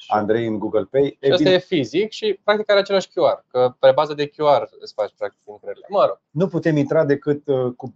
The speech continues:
Speaker 1: badge-uri de hârtie pentru siguranță. E bine, coreenii ăștia digitalizează pașapoarte și acte de identitate și au reușit să le integreze în sistemele de plată.
Speaker 2: Da.
Speaker 1: Practic,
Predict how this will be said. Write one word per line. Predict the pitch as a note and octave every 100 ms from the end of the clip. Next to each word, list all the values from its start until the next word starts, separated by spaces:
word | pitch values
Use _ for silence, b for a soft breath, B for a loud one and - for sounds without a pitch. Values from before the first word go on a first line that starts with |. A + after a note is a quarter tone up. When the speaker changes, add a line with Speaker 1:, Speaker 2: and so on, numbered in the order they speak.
| B2+
Speaker 1:
badge-uri | A2+ A2+ A2 G#2
de | G#2+
hârtie | G#2+ G#2 B2+ A#2+
pentru | B2 A#2 A#2 A2+
siguranță. | - - A2 A#2 G2 -
E | C3+
bine, | F#3+ E3+
coreenii | C#3+ C#3 E3+ C#3+
ăștia | A#2+ - D3+ E3+ _ _
digitalizează | A#2+ A#2+ B2 C3 B2 D3+ E3
pașapoarte | D#3+ - A2+ A#2 A#2+ B2+ A#2+
și | A#2+
acte | - A2
de | G#2+
identitate | G2 G2 - F#2+ F#2+ F2 - C3+ E3
și | C3
au |
reușit | C3 C3+
să | D#3+
le | D3
integreze | C3+ A#2 B2 D3+ D3
în | C#3+
sistemele | - D3+ C3+ B2+
de | A#2+
plată. | C3 G#2 - - _ -
Speaker 2:
Da. | - _ _
Speaker 1:
Practic, | C3+ F3 - D3 D3 -